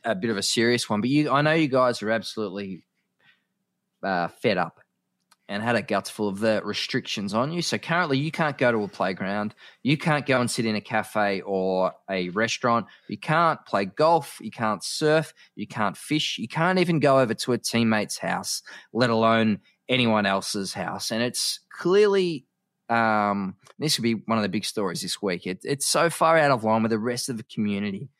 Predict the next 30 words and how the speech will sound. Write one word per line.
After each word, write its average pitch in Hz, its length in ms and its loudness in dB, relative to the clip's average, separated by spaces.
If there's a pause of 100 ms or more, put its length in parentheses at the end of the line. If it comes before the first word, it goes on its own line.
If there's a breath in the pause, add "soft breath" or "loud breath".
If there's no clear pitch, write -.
(460)
because 107 320 -4
if 110 80 -8
you 175 80 -4
can't 185 240 2
take 139 460 0
your 120 220 0
son 95 440 -4 (360)
to 110 100 -2
a 98 60 -2
playground, 98 640 -4 (240 soft breath)
it 98 160 -6
means 113 260 -2
your 123 160 -2
wife 147 400 -2
does, 123 500 -4 (480 soft breath)
and 107 140 -4
she's 170 300 -4
working, 101 420 -2
and 107 80 -4
it 98 80 -8
puts - 220 -6
a 196 60 -4
strain 127 360 0
on 120 100 -2
the 107 60 -2
partners. 107 460 -4
Clearly, 101 460 -4
it's 98 140 -6
been 123 280 2
recognised 120 920 2